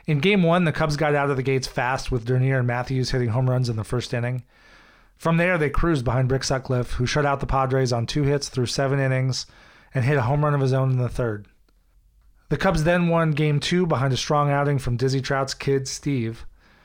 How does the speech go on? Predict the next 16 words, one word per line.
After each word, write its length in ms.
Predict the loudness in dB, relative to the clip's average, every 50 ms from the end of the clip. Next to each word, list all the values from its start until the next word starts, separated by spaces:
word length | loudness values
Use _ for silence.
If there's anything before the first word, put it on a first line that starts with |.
| -20 -20 -20 -20 -20 -18 _ -8
The 80 | -6
Cubs 260 | -2 0 0 0 0
got 200 | 0 0 0 2
ahead 240 | 2 2 0 0 0
three 180 | 0 0 0 2
nothing 340 | 2 2 0 0 0 0 2
by 120 | 0 0
the 100 | 0 -2
third, 320 | -2 0 0 0 0 0
and 100 | 0 -2
Trout 280 | -2 -2 -2 -2 -2 -2
made 160 | -2 -2 0
that 160 | -2 -2 -2
lead 180 | 0 -2 -2 -2
hold 180 | -2 -2 -2 -2
up. 280 | -2 -4 -4 -8 _